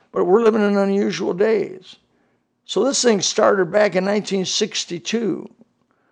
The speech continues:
with prayer being thrown out of schools, in seventy-eight, seventy-three with abortion being legalized, in two thousand three with s-, sodomy being legalized, in two thousand fifteen with same-sex marriages being legalized, in two thousand seventeen with gay adoption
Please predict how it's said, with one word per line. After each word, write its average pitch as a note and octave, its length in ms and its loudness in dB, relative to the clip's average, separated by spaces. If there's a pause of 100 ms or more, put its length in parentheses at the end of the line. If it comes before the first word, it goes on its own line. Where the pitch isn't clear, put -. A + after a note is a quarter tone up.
(220)
with - 160 -8
prayer G3+ 260 4
being D#3 220 2
thrown E3 240 -2
out D#3 160 0
of D#3 80 -2
schools, F#3+ 300 0
in D3 100 -6
seventy-eight, F3 1000 4
seventy-three F#3 840 2 (100)
with C#3+ 160 -6
abortion D#3 480 -2
being C#3+ 220 -4
legalized, D3+ 480 -2
in D#3+ 40 -12
two G3 160 -2
thousand F3+ 460 4
three G3 280 2
with D3 180 -2
s-, - 200 -8 (300)
sodomy F#3+ 580 4
being C#3+ 300 -2
legalized, C3+ 480 -4
in C#3+ 100 -10
two F#3 240 2
thousand E3 380 4
fifteen F3 600 0
with C#3+ 120 -6
same-sex E3 640 -2 (480)
marriages E3 580 4
being C#3+ 300 -4
legalized, C#3 480 -2
in C3+ 80 -8
two G3+ 120 -6
thousand F3+ 380 2
seventeen E3+ 640 2
with C#3+ 200 -10
gay F3+ 200 2
adoption D3+ 760 2